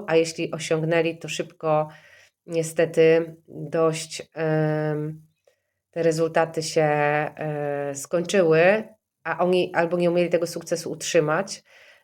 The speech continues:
No, <clears throat> jednak większość ludzi, których znam,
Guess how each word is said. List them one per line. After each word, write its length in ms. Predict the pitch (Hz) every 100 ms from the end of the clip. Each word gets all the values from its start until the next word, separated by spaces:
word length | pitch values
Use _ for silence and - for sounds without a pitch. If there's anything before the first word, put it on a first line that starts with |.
| -
No, 640 | 202 208 214 214 214 214 185 - -
<clears throat> 300 | 254 247 208
jednak 440 | 208 214 220 208
większość 380 | 214 214 214 214
ludzi, 200 | 202 190
których 260 | - 185
znam, 460 | 165 175 190 202